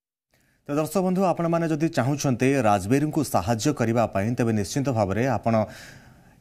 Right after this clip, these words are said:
ଏ account ନମ୍ବରରେ ମଧ୍ୟ ତାଙ୍କୁ ସାହାଯ୍ୟ କରିପାରିବେ। ଆମେ କହୁଥିବା account ନମ୍ବରଟି note କରି ରଖନ୍ତୁ। account number ହେଉଛି ନାଇନ୍ ଜିରୋ ନାଇନ୍ ଡବଲ୍ ଟୁ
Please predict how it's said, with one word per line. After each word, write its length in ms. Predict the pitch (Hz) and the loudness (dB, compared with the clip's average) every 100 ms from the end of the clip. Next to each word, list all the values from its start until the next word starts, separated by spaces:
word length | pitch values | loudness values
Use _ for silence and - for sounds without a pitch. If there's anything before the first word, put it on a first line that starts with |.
| - | 2
ଏ 140 | 127 | 4
account 420 | 117 120 156 202 | 4 6 4 4
ନମ୍ବରରେ 360 | 170 127 143 135 | 0 2 2 2
ମଧ୍ୟ 400 | 113 98 117 151 | 0 0 0 0
ତାଙ୍କୁ 460 | - 113 - 113 | 0 -2 0 -2
ସାହାଯ୍ୟ 440 | 104 104 101 104 139 | 0 0 0 2 0
କରିପାରିବେ। 640 | 139 131 131 127 160 190 | 2 2 2 0 -2 0
ଆମେ 220 | 123 113 | 0 0
କହୁଥିବା 400 | 120 127 127 131 | 0 -2 0 0
account 320 | 107 127 131 | 0 2 0
ନମ୍ବରଟି 600 | 127 110 113 113 120 113 98 - | 0 -2 -2 -2 0 0 -4 -4
note 300 | 104 117 - | 0 0 0
କରି 120 | 143 | 0
ରଖନ୍ତୁ। 420 | 135 - 139 190 - | 0 -2 -4 -4 0
account 340 | 202 151 160 151 | 2 4 2 2
number 280 | 131 147 | 2 2
ହେଉଛି 440 | 131 117 92 160 202 - - - | 2 0 0 -2 -4 -16 -20 -6
ନାଇନ୍ 320 | 113 117 151 147 | 0 2 2 2
ଜିରୋ 340 | 127 110 151 - - | 0 0 -4 -10 -6
ନାଇନ୍ 400 | 101 113 135 139 | 0 2 2 2
ଡବଲ୍ 300 | 110 113 131 | 0 2 -2
ଟୁ 260 | 117 117 | 0 -2